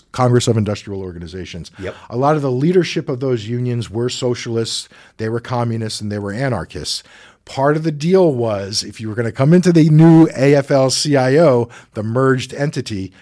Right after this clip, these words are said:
Speaker 1: you had to purge your leadership of avowed communists. And there were unions like the U E, United Electrical Workers, that refused to do it, and they never joined the coalition.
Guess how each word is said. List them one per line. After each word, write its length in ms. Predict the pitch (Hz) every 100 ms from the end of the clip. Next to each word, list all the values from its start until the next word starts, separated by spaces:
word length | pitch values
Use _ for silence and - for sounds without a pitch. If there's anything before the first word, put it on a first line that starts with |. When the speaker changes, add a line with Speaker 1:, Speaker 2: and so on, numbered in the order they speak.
| _
Speaker 1:
you 120 | - 110
had 180 | 127
to 100 | 131
purge 800 | - - - 147 131 127 117 - -
your 480 | 117 113 107 104 92 _
leadership 600 | 131 131 120 104 101 92 - -
of 280 | 92 92 -
avowed 440 | 95 90 80 78
communists. 640 | - 160 135 69 53 - - - - - -
And 360 | - 139 139 139
there 160 | 143 156
were 100 | 151
unions 500 | 147 165 160 151 131
like 300 | 135 139 -
the 80 |
U 300 | 123 113 113
E, 360 | 135 233 110 107 - _
United 380 | 110 123 120 110
Electrical 480 | 101 156 - 123 107
Workers, 380 | 92 85 101 90
that 140 | 101
refused 480 | 117 - 95 104 -
to 60 | 107
do 180 | 147 156
it, 100 | 117
and 180 | 98
they 100 | 107
never 420 | 110 107 117 113 110
joined 340 | 95 101 95
the 60 | 92
coalition. 600 | - 95 110 101 -